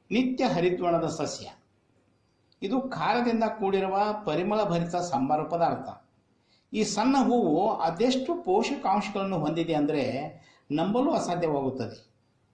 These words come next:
ಮ್ಯಾಂಗನೀಸ್, ಕ್ಯಾಲ್ಸಿಯಂ, ವಿಟಮಿನ್ ಸಿ, ವಿಟಮಿನ್ ಎ, ವಿಟಮಿನ್ ಕೆ ಮತ್ತು ಅನೇಕ ನಾರಿನಾಂಶಗಳನ್ನು ಇದು ಒಳಗೊಂಡಿದೆ. ಈ ಎಲ್ಲ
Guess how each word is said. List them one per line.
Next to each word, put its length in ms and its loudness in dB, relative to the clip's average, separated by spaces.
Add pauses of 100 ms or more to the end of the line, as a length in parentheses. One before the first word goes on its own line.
(220)
ಮ್ಯಾಂಗನೀಸ್, 840 -2
ಕ್ಯಾಲ್ಸಿಯಂ, 840 -4 (300)
ವಿಟಮಿನ್ 500 2
ಸಿ, 540 -2
ವಿಟಮಿನ್ 420 -2
ಎ, 520 0
ವಿಟಮಿನ್ 580 -4
ಕೆ 440 -2
ಮತ್ತು 320 -4
ಅನೇಕ 500 -2
ನಾರಿನಾಂಶಗಳನ್ನು 840 -2
ಇದು 140 0
ಒಳಗೊಂಡಿದೆ. 580 -4 (720)
ಈ 120 2
ಎಲ್ಲ 240 4